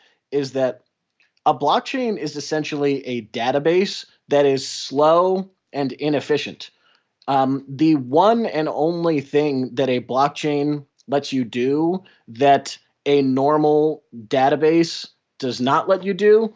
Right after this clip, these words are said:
is be decentralized. So blockchains are usually, or they're not fast compared to centralized databases,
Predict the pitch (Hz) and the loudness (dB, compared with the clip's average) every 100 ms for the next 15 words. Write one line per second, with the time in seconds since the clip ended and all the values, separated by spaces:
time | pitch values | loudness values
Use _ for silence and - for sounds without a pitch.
0 | _ _ _ - 165 156 151 143 - 120 | _ _ _ -4 0 2 0 -2 -10 -18
1 | 107 160 165 170 165 165 - 123 110 147 | -4 -2 2 2 2 0 -4 -14 -2 0
2 | 147 - 143 127 107 82 65 - - _ | 0 2 0 0 -6 -6 -8 -14 -16 _
3 | - _ - - 165 151 143 143 - - | -20 _ -12 0 4 6 6 2 -2 0
4 | 160 202 220 208 202 185 - 151 147 139 | 2 2 2 2 0 -6 -6 -4 -2 -4
5 | - 123 160 185 185 180 170 165 _ _ | -8 -2 -2 2 4 6 4 0 _ _
6 | 147 143 143 _ _ 165 185 214 - - | -2 -2 -2 _ _ 2 4 4 2 2
7 | 175 175 - 139 - 151 160 156 139 165 | 4 2 -2 -8 -4 -2 -2 -4 -4 -4
8 | 156 127 113 113 113 104 95 107 104 113 | -4 -4 -6 -6 -8 -10 -8 -10 -8 -8
9 | 117 127 | -8 -10